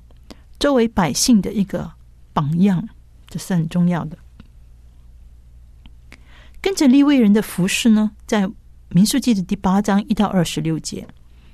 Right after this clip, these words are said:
再仔细的谈一谈利未人来到神面前，他要怎么样服侍。就像所有的祭司一样，利未人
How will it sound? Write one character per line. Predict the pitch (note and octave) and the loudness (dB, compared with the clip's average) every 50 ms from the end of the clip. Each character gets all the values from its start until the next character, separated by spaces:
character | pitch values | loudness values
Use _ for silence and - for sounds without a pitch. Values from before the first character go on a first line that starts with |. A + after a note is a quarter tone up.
| - - - - - - - - - - - - - - - - | -20 -20 -20 -20 -20 -20 -20 -20 -20 -20 -20 -20 -20 -20 -16 -6
再 | - D4+ D4+ C4+ A#3 | -4 0 0 0 0
仔 | - - - G3+ F3+ E3 | 0 -2 -4 -4 -2 -2
细 | - - - C4+ B3 | -4 0 2 2 2
的 | F#3+ G3 F3 - - - - | 2 0 -2 -4 -8 -14 -16
谈 | - - - D#3 E3 | -12 -8 -4 0 0
一 | F#3+ G#3+ | 0 0
谈 | - - E3+ D3 D3+ D#3+ F3+ F#3+ - - - - - - - - - - - - - - - - - | 0 -2 -2 -2 -2 -4 -4 -6 -8 -14 -20 -20 -20 -20 -20 -20 -20 -20 -20 -20 -20 -20 -20 -10 -4
利 | - G3 G#3+ G#3+ | 0 2 2 4
未 | G#3 G#3 F#3 | 4 4 4
人 | F3 F3 E3+ | 4 4 4
来 | E3+ D#3+ | 4 2
到 | D#3+ E3+ | 2 0
神 | E3 - D#3+ D#3 | 0 0 0 2
面 | E3 E3+ E3+ | 2 2 2
前， | E3 - - - C#3 D3+ D#3+ - | 0 -2 -4 -6 -6 -6 -8 -8
他 | - - E3+ | -8 -6 -4
要 | D#3+ D#3 | -4 -4
怎 | - D3+ | -4 -4
么 | D3+ D#3+ | -6 -6
样 | D#3+ D#3 C#3+ | -6 -8 -10
服 | - - - F3+ F3+ | -12 -14 -16 -14 -12
侍。 | - - - G#3 F#3 - - - - - - - - - - - - - - - - - - - - - - - - - | -10 -10 -10 -10 -12 -14 -18 -20 -20 -20 -20 -20 -20 -20 -20 -20 -20 -20 -20 -20 -20 -20 -20 -20 -20 -20 -20 -18 -6 -2
就 | - E4+ | 0 0
像 | - F4+ E4 | 0 0 0
所 | C#4+ - B3 D4+ | 0 0 0 0
有 | F#4 F4 | 2 2
的 | D#4 D4+ D4+ | 0 0 -2
祭 | - - - C#4 C4 | -4 -2 0 2 2
司 | A3+ - - A#3 A3+ | 2 0 0 0 2
一 | A3+ G#3+ G#3+ A3+ | 4 4 4 4
样， | A3+ G3 E3 - A#3 A#3 - - | 2 0 -2 -6 -8 -12 -6 0
利 | B3 C#4 C#4+ C4 | 2 4 4 4
未 | B3 B3+ A#3+ G#3+ | 4 4 2 2
人 | G3+ F3+ E3 D#3 D#3 D#3+ F3 | 2 2 0 0 0 0 -2